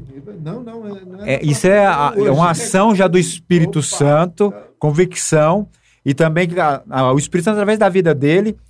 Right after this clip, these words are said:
Speaker 2: também levando todos que estão ali a entender. Precisa ser hoje. Ele já tinha falado com a, com os pais, já tinha falado com a enfermeira, com os médicos, tava autorizado. E tem a forma do algodãozinho.
Speaker 1: Pronto.
Speaker 2: É, Deus preparou
Speaker 1: Resolveu
Speaker 2: todas as
Speaker 1: uma
Speaker 2: coisas, meu irmão.
Speaker 1: situação.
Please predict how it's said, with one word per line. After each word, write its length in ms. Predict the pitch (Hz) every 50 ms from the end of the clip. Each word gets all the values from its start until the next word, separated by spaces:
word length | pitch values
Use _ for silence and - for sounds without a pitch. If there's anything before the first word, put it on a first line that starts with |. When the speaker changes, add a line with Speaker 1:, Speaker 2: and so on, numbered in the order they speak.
| _ _ _ _ _ -
Speaker 2:
também 280 | 151 151 151 170 190
levando 480 | 214 214 202 185 156 156 170 170 165 165
todos 280 | 165 185 208 220 208 -
que 80 | - 196
estão 260 | 170 165 - 170 160
ali 200 | 151 147 147 160
a 60 | 165
entender. 560 | 175 165 165 190 190 175 147 143 135 123 110 - _
Precisa 320 | _ 123 110 156 151 151 147
ser 160 | 127 127 175
hoje. 360 | 160 131 120 110 98 90 85 95
Ele 120 | 104 104 101
já 120 | 113 110
tinha 160 | 107 - 113 101
falado 240 | - 110 113 120 -
com 80 | - 170
a, 200 | 165 165 165 165
com 140 | 165 165 135
os 100 | 131 -
pais, 320 | _ 123 113 117 120 117
já 100 | 117 120
tinha 160 | 110 - 117
falado 300 | 110 - - 107 117 120
com 60 | - 175
a 20 |
enfermeira, 460 | 170 165 165 147 127 120 117 120 117
com 100 | - -
os 120 | 160 156 139
médicos, 300 | 131 120 117 127 123 127
tava 160 | - 143 160
autorizado. 720 | 170 170 165 156 143 135 110 107 110 107 120 131 135 139 - - - _ _
E 80 | - 135
tem 140 | 127 - 202
a 80 | 220 214
forma 420 | - - 170 170 190 202 180 151
do 80 | 127 135
algodãozinho. 640 | 131 131 131 127 127 127 123 - 117 131 160 180 175 - - - _ _ _ _ _ _ _ _ _ _ _
Speaker 1:
Pronto. 140 | 190 156 -
Speaker 2:
É, 20 | 175
Deus 380 | 165 139 139 196 233 247 240 -
preparou 420 | - 214 214 - 202 185 180 190
Speaker 1:
Resolveu 160 | 180 180 202 202 214
Speaker 2:
todas 220 | 240 233 240 214 196
as 140 | 202 - -
Speaker 1:
uma 60 | -
Speaker 2:
coisas, 320 | - 156 151 143 - 123 120
meu 120 | 131 139 139
irmão. 240 | 139 147 156 147 120
Speaker 1:
situação. 240 | 104 220 240 254